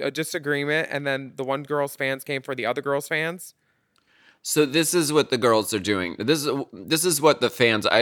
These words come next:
Speaker 2: I don't even like using the word fans because they're really just, I don't know, trolls or hackers or,
Speaker 1: <laughs>
Speaker 2: um, assholes.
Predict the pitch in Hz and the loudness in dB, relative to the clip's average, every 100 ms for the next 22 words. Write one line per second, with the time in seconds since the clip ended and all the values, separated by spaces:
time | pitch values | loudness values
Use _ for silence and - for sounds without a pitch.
0 | 113 143 156 170 135 117 95 117 107 107 | 4 4 4 2 4 2 2 -2 -2 -2
1 | 98 92 - 104 92 92 87 87 92 98 | -2 -2 -2 -2 -2 -4 -6 -8 -6 -2
2 | 95 95 95 92 82 87 - - - 85 | 0 0 0 0 -2 -6 -8 -6 -2 0
3 | 95 82 80 - - - 82 98 131 120 | 0 -4 -6 -10 -12 -4 -2 0 0 0
4 | 82 73 82 - 104 107 110 92 78 76 | -2 0 -2 0 0 2 0 -4 -4 -4
5 | 71 - - 170 - 76 69 67 67 76 | -6 -12 -20 -18 -8 -4 -4 -4 -8 -4
6 | 78 - 101 110 - | -4 -2 -2 -2 -4